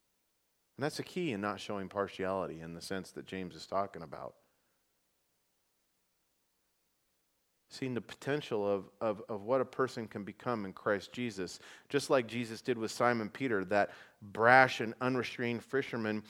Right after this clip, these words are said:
and in Peter, we know that Jesus saw a rock.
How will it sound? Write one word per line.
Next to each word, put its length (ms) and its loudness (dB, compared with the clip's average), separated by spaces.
and 200 6
in 240 4
Peter, 480 4
we 100 0
know 160 6
that 140 2
Jesus 420 0
saw 280 4
a 40 2
rock. 440 4